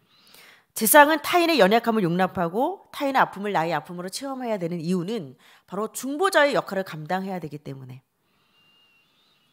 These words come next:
그래서 제사장에게는 절대 순종이 요구돼 있습니다. 내 인생, 내 삶이 아니라 전적으로, 어, 하나님 앞에 예배자로 또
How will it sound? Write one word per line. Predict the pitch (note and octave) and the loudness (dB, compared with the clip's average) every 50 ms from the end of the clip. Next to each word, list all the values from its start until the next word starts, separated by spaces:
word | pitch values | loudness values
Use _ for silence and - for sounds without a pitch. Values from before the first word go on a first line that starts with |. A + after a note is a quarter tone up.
| _ _ _ _ _ _ _ | _ _ _ _ _ _ _
그래서 | _ - A3 G#3+ | _ -4 -2 0
제사장에게는 | - G3 F#3+ - C4 C4 C4 C4+ C4 B3+ A#3+ A3+ A3 A#3+ C#4 A3+ D#3+ - | 2 2 2 4 6 6 6 6 6 4 2 2 2 0 0 -4 -4 -8
절대 | - F#3+ F#3+ G#3 G3 - A#3 A#3+ A#3 | -6 -4 -4 -4 -4 -4 -6 -6 -6
순종이 | A3+ - - - E4+ D#4+ D#4 - D#4 D4 C#4 C4+ C#4+ D#4+ D#4+ - - | -6 -10 -10 -10 -10 -10 -8 -6 -6 -6 -6 -6 -6 -8 -8 -8 -6
요구돼 | F3 F3+ E3 A3+ G#3+ E3 | -8 -6 -6 -8 -10 -10
있습니다. | D#3 - - D3 C#3+ C#3+ C#3 C#3+ C#3 D3 _ _ _ _ _ | -12 -12 -14 -14 -16 -16 -16 -16 -18 -20 _ _ _ _ _
내 | E3 F3 B3 | -4 -2 -2
인생, | C#4 C#4+ D4 D4 C#4 D4+ D4 A#3+ | 0 0 -2 -4 -4 -4 -4 -4
내 | F#3+ G3 | -4 -4
삶이 | G3 G3 G#3+ F#3+ F3+ F#3 G#3 G#3 | -4 -6 -8 -8 -8 -8 -8 -8
아니라 | F#3 D3+ D3 E3+ G3 F3+ C#3 B2+ - - - _ _ _ | -8 -8 -4 -4 -4 -4 -4 -8 -14 -20 -20 _ _ _
전적으로, | - - G3 G#3 G#3 - - C#4 C#4+ C4+ C4 C4 C4 C#4+ D#4 E4+ E4+ E4 - - - - - _ | -10 -6 -6 -6 -6 -6 -6 -4 -4 -2 -2 -2 -2 -2 -2 -2 -4 -8 -14 -20 -20 -20 -20 _
어, | - D3+ | -12 -12
하나님 | D#3+ - - D#4+ D#4 E4+ E4 E4 D#4+ D#4+ D#4 D#4 | -10 -8 -8 -4 -2 -2 -2 -2 -4 -6 -4 2
앞에 | C4+ G3 E3+ - - A#3 A3+ A#3 A3+ - - _ | 2 2 2 0 -4 -4 -2 -2 -4 -6 -6 _
예배자로 | - F3 F3 F3 A3 - E3+ D3+ C#3+ C#3 C3+ C#3 D3 _ _ _ _ _ _ _ _ | -4 -4 -2 -2 -2 0 0 -2 -2 -4 -6 -8 -12 _ _ _ _ _ _ _ _
또 | - A3 A3 A3 A3 G3+ - | 0 2 2 2 2 0 -4